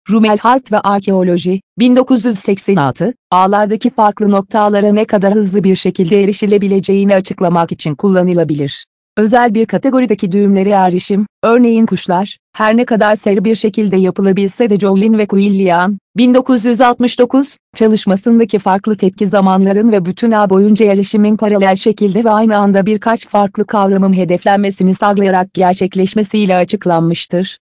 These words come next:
Örneğin aynı anda birinin kıyıları, kedileri ve ağaçlar, düşünmesi gibi.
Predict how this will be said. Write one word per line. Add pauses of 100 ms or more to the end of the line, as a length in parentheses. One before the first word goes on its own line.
(120)
Örneğin
aynı
anda
birinin
kıyıları, (180)
kedileri
ve
ağaçlar, (200)
düşünmesi
gibi.